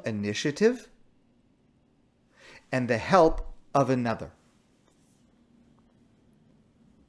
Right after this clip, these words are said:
And the truth is, many of us experience a lot of problems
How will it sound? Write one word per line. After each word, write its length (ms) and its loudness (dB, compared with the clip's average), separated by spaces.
And 120 -2
the 60 2
truth 260 2
is, 360 6
many 360 4
of 100 4
us 160 4
experience 720 2
a 40 0
lot 260 2
of 100 -2
problems 840 0